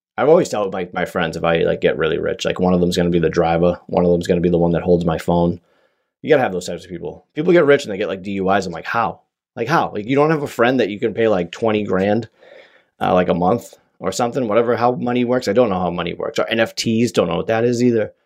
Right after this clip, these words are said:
to drive you around. So if you're a friend of mine, I'll probably give you a job if I make it big. So stop buying my merch at twenty ten minutes dot com,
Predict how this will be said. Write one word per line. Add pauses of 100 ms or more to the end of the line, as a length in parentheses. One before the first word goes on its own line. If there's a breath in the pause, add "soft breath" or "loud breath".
to
drive
you
around. (640)
So
if
you're
a
friend
of
mine,
I'll
probably
give
you
a
job (320)
if
I
make
it
big.
So
stop
buying
my
merch
at
twenty
ten
minutes
dot
com,